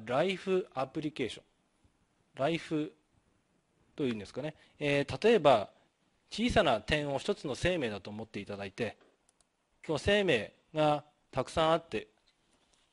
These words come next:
隣り合った生命同士、もしくは偶然のランダムな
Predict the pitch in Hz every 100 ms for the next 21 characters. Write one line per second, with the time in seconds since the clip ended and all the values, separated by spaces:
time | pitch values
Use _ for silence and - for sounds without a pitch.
0 | _ _ _ - 147 156 165 175 175 -
1 | 147 147 - 151 143 143 139 143 135 -
2 | 117 143 - - 139 147 110 - _ _
3 | _ _ - 131 151 156 147 143 139 135
4 | - _ - _ 147 165 143 117 139 160
5 | 123